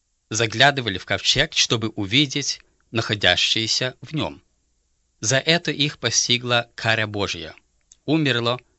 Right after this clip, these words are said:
пятьдесят тысяч семьдесят человек. Перепуганные не знали, что делать с ковчегом завета, и направили ковчег завета Господня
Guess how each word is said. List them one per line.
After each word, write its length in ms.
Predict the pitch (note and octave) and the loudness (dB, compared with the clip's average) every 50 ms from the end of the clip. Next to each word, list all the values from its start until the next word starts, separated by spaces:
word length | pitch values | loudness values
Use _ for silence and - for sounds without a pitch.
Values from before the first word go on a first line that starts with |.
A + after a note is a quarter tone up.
| _ _ _ _ _ _ _ _ _ _ _ - | _ _ _ _ _ _ _ _ _ _ _ -2
пятьдесят 500 | - G2+ G2+ G#2+ - - C#3+ D3+ D3+ - | -2 0 2 2 2 4 2 2 0 -2
тысяч 420 | - C#3+ B2+ - C3 B2 - - - | -6 -6 -4 -4 -4 -4 -4 -4 -2
семьдесят 640 | - - - G#2+ G#2+ G#2+ G2 - - G#2 - - - | -2 0 0 0 -2 -2 -4 -4 -4 -6 -6 -8 -8
человек. 600 | - - G2 F#2+ F#2+ F#2 F#2 E2 D#2 - - _ _ _ _ _ _ _ _ _ _ _ _ _ _ _ _ _ _ _ _ _ _ _ _ | -8 -6 -4 -4 -4 -4 -4 -6 -6 -10 -14 _ _ _ _ _ _ _ _ _ _ _ _ _ _ _ _ _ _ _ _ _ _ _ _
Перепуганные 880 | - C3 B2+ B2+ B2+ - - G#3+ F3 D3+ C3+ A#2 G#2 G2 F2+ F#2 F#2+ - | -2 0 2 0 0 -2 -6 -6 -4 -2 -2 0 0 0 0 0 -2 -2
не 140 | A#2+ B2 B2 | -2 -2 0
знали, 380 | A#2 - A#2+ A2 G#2+ G#2+ A#2 | 0 2 4 4 4 2 2
что 260 | A#2+ - - - D#3 D3 | -2 -4 -2 -2 -2 -2
делать 480 | D#3+ E3+ D#3+ C#3 G2+ - - - - _ _ | -2 -2 -2 -2 -4 -8 -8 -12 -16 _ _
с 100 | - - - | -10 -8 -6
ковчегом 560 | - F#2+ - - - F2+ E2 F2 E2 E2+ - | -8 -8 -6 -6 -6 -6 -6 -6 -8 -10 -10
завета, 540 | - G#2+ G#2+ G#2+ G2+ F#2 D#2+ - - - - _ _ _ _ _ _ _ _ _ _ _ _ _ _ - - - - | -6 -2 -2 0 0 -2 -4 -4 -10 -18 -18 _ _ _ _ _ _ _ _ _ _ _ _ _ _ -20 -16 -6 -2
и 100 | C3 B2+ | 0 2
направили 720 | C3+ A#2+ - - D3 E3+ F#3 F3+ E3 D#3 D3+ C3+ B2 - | 2 2 2 2 0 0 0 -2 -4 -4 -4 -4 -6 -6
ковчег 460 | - - A#2 A2+ - - - D#3 D#3 C3 | -4 -2 -2 -2 0 0 2 2 0 0
завета 420 | - G#2 G2 G2+ B2+ C3+ - A2+ | -2 -2 0 0 -2 0 -2 -2
Господня 720 | G2+ G2+ F2 - - - - F#2+ G2+ F#2+ G#2 A#2+ C3 C#3 | -2 -2 -4 -4 -6 -6 -6 -6 -6 -4 -2 -2 -2 -2